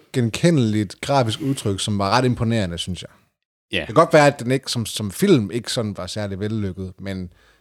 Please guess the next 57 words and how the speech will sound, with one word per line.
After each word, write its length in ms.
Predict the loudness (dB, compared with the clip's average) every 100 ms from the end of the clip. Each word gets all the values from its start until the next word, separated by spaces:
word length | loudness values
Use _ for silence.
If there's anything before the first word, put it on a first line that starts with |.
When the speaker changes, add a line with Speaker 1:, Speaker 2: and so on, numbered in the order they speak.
| -10
Speaker 1:
den 80 |
havde 160 | 2 4
nogle 120 | 4
fede 200 | 6 4
special 320 | 6 2 2
effects, 260 | -4 -4 -4
og 140 | -2 -2
Speaker 2:
Helt 140 | -4
sikkert. 180 | 2 2
Speaker 1:
han 40 | 4
tænker 300 | 2 4 4
meget 300 | 4 4 4
i 20 |
det, 140 | 4
han 220 | 2 0 -4
har 160 | -4 -2
comic 360 | 4 4 4 2
book-agtige 520 | -2 -4 -10 -8 -8
stil, 440 | -4 -2 -2 -4 -10 _ _ -6
så 120 | -4
jeg 100 | -2
tror, 300 | 4 6 6
at 140 | 2
det 100 | 0
her 120 | 0
måske 280 | 0 -4 -4
er 60 | -2
mediet 320 | -2 -2 -6
til 160 | -4 -4
ham. 140 | -6 -12 _
Speaker 2:
Han 140 | -4
er 40 |
så 80 | 2
meget 160 | 4 4
sådan 180 | 4 4
visceral 400 | 4 2 -2 -4
filminstruktør, 520 | -4 -4 -6 -6 0
Speaker 1:
Ja. 80 | 4
Speaker 2:
også 120 | 4 6
med 80 |
hans 200 | 4 4
D 40 | 4
C-film, 640 | 4 2 -2 -2 -2 -2
han 140 | -6 -8
har 80 |
lavet, 220 | -6 -4 -4
ikke? 140 | -4
Og 40 | 2
de 40 |
er 20 |
jo 60 | 4
også 180 | 4 4
mere 140 | 2
form 280 | 4 2 2
end 100 | -2
indhold. 240 | -6 -8 -10 _ _ _ _ _ _
Speaker 1:
Mm. 160 | -12